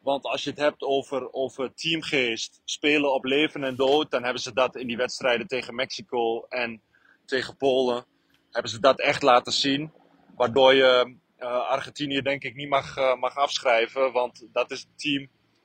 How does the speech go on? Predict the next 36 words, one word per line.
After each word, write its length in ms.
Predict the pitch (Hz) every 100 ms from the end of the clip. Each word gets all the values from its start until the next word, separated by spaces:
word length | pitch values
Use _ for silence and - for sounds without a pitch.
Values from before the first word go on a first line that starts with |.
| _
ja, 160 | 123 127
als 240 | 110 104
die, 260 | - 127 135
als 140 | 117
de 100 | -
eentje 400 | 127 151 160 160
uitstraalt 540 | 135 160 - 156 131 117
hier 200 | 135 131
duidelijk 360 | 139 151 139
een 100 | 139
missie 300 | 135 147 -
te 100 | 139
hebben 520 | 131 120 117 113 107 -
en 180 | 123
alles 280 | 120 156 147
moet 140 | 139 123
wijken 300 | 143 147 -
voor 140 | 135
de 80 | 117
wereldtitel, 760 | 135 156 151 151 135 147 151 - _ _ _ _
dan, 240 | 123 127 104
dan 140 | 127
is 120 | 135
dat 120 | - 117
denk 200 | 139 139
ik 140 | 139 - _ _ _ _
Argentinië 640 | 131 135 135 - 151 135
wel. 300 | 113 110 117
Met, 380 | 127 123 120 -
ehm, 580 | - 117 120 113 110 110
ja, 280 | 131 135 117
echte 280 | 160 - -
teamspelers. 840 | - 160 - 156 151 147 160 -
Eén, 300 | - 143 139
één, 380 | 120 139 143 135
ehm, 260 | 135 127